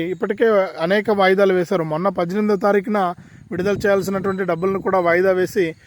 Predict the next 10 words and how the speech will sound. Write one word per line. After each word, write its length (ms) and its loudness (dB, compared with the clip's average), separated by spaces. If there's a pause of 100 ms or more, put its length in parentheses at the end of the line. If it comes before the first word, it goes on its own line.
(220)
కేంద్ర 240 -4 (100)
రాష్ట్ర 280 -2
ప్రభుత్వాలు 480 0 (140)
సరికొత్త 440 -2
డేట్ను 280 0
అయితే 200 0
ప్రకటించాయి. 560 -2 (360)
ఇక్కడ 260 0
మనకు 280 -2
రాష్ట్ర 240 0